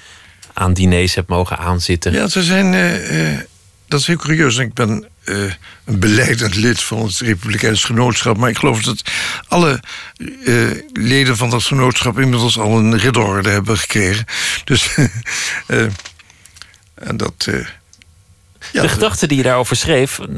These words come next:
Speaker 1: die vo-, die vond ik mooi, want, want je had medelijden met de koninklijke familie. Dat, dat lijkt me eigenlijk altijd wel terecht om daar medelijden mee te
Speaker 2: Ja.
Speaker 1: hebben. Maar de reden was dat ze veroordeeld zijn tot een zekere oppervlakkigheid, omdat
Speaker 2: Ja.
Speaker 1: ze niet zich over al
Speaker 2: Mogen
Speaker 1: te veel
Speaker 2: niks zeggen.
Speaker 1: kwesties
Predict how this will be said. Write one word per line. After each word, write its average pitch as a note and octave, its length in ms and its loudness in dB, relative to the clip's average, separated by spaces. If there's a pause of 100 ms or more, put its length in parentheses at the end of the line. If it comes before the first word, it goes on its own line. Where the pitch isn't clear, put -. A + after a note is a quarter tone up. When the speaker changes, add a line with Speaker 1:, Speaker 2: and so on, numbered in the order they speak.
Speaker 1:
die - 260 -2
vo-, - 100 -2
die B2 120 0
vond C3 180 2
ik A2 80 0
mooi, G#2+ 300 4
want, A#2 120 2
want A2 160 -2
je - 60 0
had A2 180 0
medelijden G#2+ 640 2
met - 340 0 (420)
de - 140 -8
koninklijke F2+ 500 0
familie. F2+ 360 2
Dat, F#2+ 160 0 (100)
dat F2 180 0
lijkt D#2+ 200 0
me E2+ 80 0
eigenlijk D#2 340 -2
altijd D#2+ 280 -2
wel D#2+ 120 4
terecht E2+ 400 0
om G#2 100 4
daar G2 140 4
medelijden G2 480 2
mee G2 160 2
te - 100 0
Speaker 2:
Ja. - 60 2
Speaker 1:
hebben. F#2+ 260 2 (440)
Maar A#2+ 300 0 (260)
de G#2+ 160 0
reden C3 320 2
was A#2+ 180 0
dat A#2+ 160 0
ze A2+ 120 0
veroordeeld B2 520 0
zijn A2+ 220 0
tot G#2+ 180 -4
een G#2 80 0
zekere A2 420 0
oppervlakkigheid, G#2 1000 -2 (160)
omdat A2+ 280 2
Speaker 2:
Ja. C#3 60 0
Speaker 1:
ze - 140 0
niet A#2 360 2
zich - 280 0
over G2+ 220 0
al - 60 2
Speaker 2:
Mogen A2+ 100 2
Speaker 1:
te F2+ 60 -2
veel G2 80 0
Speaker 2:
niks - 140 0
zeggen. D3+ 240 2
Speaker 1:
kwesties G2 280 -4